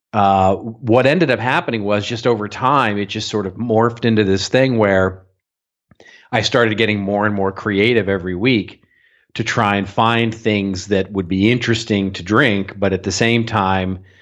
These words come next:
not like your standard mixers, right? Not like a standard margarita mixer, because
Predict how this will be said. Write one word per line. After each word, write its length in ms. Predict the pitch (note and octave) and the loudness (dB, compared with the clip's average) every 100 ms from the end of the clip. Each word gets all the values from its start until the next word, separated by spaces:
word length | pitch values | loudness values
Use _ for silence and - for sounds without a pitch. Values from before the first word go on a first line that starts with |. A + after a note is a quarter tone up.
| _ _ | _ _
not 380 | G#2 A2 A#2 A2 | -2 2 2 2
like 260 | G#2+ G2+ | 0 0
your 100 | G#2 | -4
standard 540 | - - G#2+ G2+ F#2+ F2 | -4 -2 -2 0 -4 -2
mixers, 560 | A2 A2+ D#2+ B1+ - | -4 -4 -8 -10 -14
right? 220 | E2+ F2+ F#2+ | -10 -8 -4
Not 240 | G2+ G2 | -4 -4
like 160 | F#2 F#2 | -6 -6
a 60 | |
standard 480 | - G2+ F#2 F#2 F2+ | -6 -4 -4 -4 -2
margarita 480 | F2+ E2 G2+ B2 A2 | -2 0 2 4 4
mixer, 320 | F#2+ F#2 G2 | 2 0 -2
because 280 | G2+ A2 | 0 0